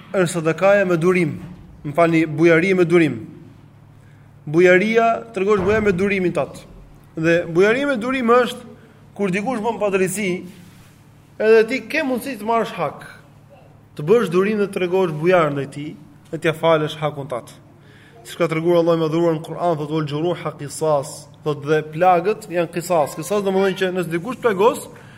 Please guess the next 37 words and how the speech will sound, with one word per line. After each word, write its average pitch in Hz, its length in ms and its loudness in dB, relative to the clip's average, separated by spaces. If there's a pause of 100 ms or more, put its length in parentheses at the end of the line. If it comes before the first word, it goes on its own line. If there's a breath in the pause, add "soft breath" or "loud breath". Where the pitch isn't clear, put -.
(260 loud breath)
ke 247 160 2
drejt 202 220 2
ta 202 80 0
plagosësh, 202 600 -2
ai 277 120 -2
s'e 269 140 -8
plagosi. 185 520 0 (720)
Kjo 202 100 2
është 190 140 -4
drejta 190 200 4
e 180 60 4
Islamit 156 340 -2
që 151 40 -10
ka 156 60 -4
vendosur 160 280 -4
Kur'ani. 151 440 -4 (800 loud breath)
"Fa 220 100 0
man 240 180 4
tasaddaqa 220 580 -2
bihi 208 240 -2
fa 190 100 -6
huwa 208 240 2
kaffaratun 165 840 0
lah." 135 160 -4 (160)
Thotë 170 160 -2
Allahu 190 180 2
i 185 40 0
Madhuruar, 175 260 0 (100)
"Dhe 180 60 -8
kush 202 160 -6
e 214 80 2
jep 208 100 2
sadaka 190 460 0
këtë 147 180 -6
hakun 160 340 -4
e 151 60 -4
tij, - 320 -6